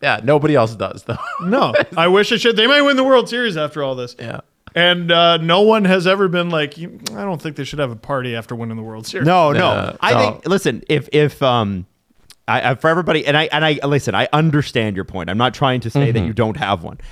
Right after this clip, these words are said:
Speaker 3: I'm just saying it doesn't affect me that much personally. But I will say this, if they play well against the Twins,
Speaker 2: Meh. Why is
Speaker 3: Great.
Speaker 2: the Twins logo T C?
Speaker 3: I don't know.
Speaker 2: I don't get it.
Speaker 1: What?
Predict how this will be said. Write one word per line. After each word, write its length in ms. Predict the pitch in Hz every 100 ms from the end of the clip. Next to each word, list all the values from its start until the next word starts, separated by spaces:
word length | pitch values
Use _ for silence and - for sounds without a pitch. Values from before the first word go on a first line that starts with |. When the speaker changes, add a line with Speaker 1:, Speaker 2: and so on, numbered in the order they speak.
| -
Speaker 3:
I'm 140 | - 135
just 160 | 143
saying 240 | - 127 113
it 100 | 110
doesn't 280 | 123 117 104
affect 300 | 104 95 120
me 100 | 123
that 180 | 127
much 260 | - 135 -
personally. 540 | - 120 - 135 160 - _ _
But 100 | 147
I 80 | 147
will 160 | 151 175
say 180 | 180 156
this, 220 | 127 -
if 140 | 104
they 120 | 147
play 200 | 180 185
well 160 | 170 160
against 300 | 139 139 -
the 40 |
Twins, 460 | - 123 160 302 - _ _ 151 - _ - _ _ _ _ _ _
Speaker 2:
Meh. 200 | 180 180 180 _ _ _ - -
Why 220 | 151 269
is 40 | 339
Speaker 3:
Great. 280 | 165 151 -
Speaker 2:
the 40 |
Twins 360 | 233 220 214 165
logo 400 | 160 160 160 147
T 320 | - 160 156
C? 400 | - 135 110 107 _ _ _ _ _ _ _ _ 208
Speaker 3:
I 20 |
don't 140 | 349
know. 160 | 359 190 _ _ _ _ _ -
Speaker 2:
I 40 | 139
don't 120 | 151
get 200 | 139 127
it. 160 | 113 _ _ _
Speaker 1:
What? 320 | 120 151 370